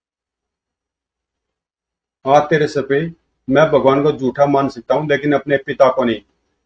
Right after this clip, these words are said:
मेरी मानव माता ने अपने जीवन का बलिदान देकर मुझे जन्म दिया है, और मेरी इन शक्तियों को मेरे मानव पिता ने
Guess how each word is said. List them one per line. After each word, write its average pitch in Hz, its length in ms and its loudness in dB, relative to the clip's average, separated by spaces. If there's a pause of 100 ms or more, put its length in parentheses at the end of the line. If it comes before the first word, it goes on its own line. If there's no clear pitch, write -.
मेरी 151 300 2
मानव 151 300 0
माता 143 320 0
ने 147 100 0
अपने 147 220 -8
जीवन 143 240 -6
का 139 100 4
बलिदान 135 460 -4
देकर 131 280 -4
मुझे 139 280 -2
जन्म 131 340 -2
दिया 123 240 4
है, 131 160 -4 (400)
और 143 160 0
मेरी 151 300 0
इन 151 140 -6
शक्तियों 131 360 -6
को 139 160 6
मेरे 147 240 0
मानव 139 300 -2
पिता 135 280 0
ने 127 120 0